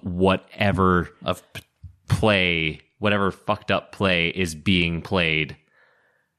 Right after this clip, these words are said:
Speaker 1: for us.
Speaker 2: Now, do we think that this play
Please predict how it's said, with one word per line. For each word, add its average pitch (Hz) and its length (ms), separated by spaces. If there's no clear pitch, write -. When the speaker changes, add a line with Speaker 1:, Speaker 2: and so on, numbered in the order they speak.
Speaker 1:
for 92 480
us. - 520
Speaker 2:
Now, 101 140
do 92 140
we 92 120
think 123 640
that 87 760
this - 260
play 131 680